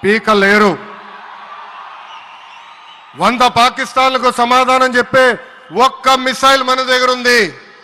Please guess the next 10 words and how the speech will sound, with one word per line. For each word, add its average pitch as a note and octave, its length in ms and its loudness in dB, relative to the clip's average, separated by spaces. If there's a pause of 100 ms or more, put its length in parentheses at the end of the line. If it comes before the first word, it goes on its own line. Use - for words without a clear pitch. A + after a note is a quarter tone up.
(420)
ఆ A3 140 2
మిసైల్ C4 440 0
ఏంటో C4+ 260 2
తెలుసా? C4 640 0 (1300)
నమో A#3 600 2 (360)
గౌరవ C4+ 440 6
ప్రధానమంత్రి C4+ 760 0
నరేంద్ర C4+ 520 4
మోడీ C4 360 2
గారు. A#3+ 360 0